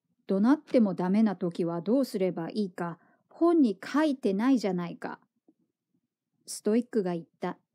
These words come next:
「手紙を書こうとするなんて、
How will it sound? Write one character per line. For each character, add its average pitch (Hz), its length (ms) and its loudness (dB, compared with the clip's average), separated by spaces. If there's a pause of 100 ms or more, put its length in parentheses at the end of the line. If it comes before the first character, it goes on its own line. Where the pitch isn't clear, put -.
(1500)
「手 180 100 -2
紙 254 320 2
を 285 140 2
書 285 140 -2
こ 320 220 0
う - 40 -4
と 196 100 -2
す 185 160 -6
る 190 160 0
な 180 120 -4
ん 165 80 -6
て、 165 260 -8